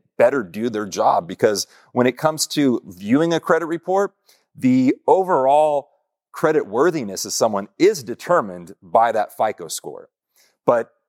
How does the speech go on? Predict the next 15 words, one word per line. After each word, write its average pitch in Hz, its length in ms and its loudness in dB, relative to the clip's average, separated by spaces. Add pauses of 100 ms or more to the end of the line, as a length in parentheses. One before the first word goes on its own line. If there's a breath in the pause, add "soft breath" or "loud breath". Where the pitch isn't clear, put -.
(160)
you 127 100 -6
know, 113 180 2
without 123 440 2
having 123 360 -4
the 95 60 -10
score, 110 560 0 (800)
our 147 300 4
end 143 200 -10
users 113 420 -4
would 98 180 -8
be 101 100 -10
forced 120 380 0
to 113 60 -8
go 101 260 0
through, 107 460 -4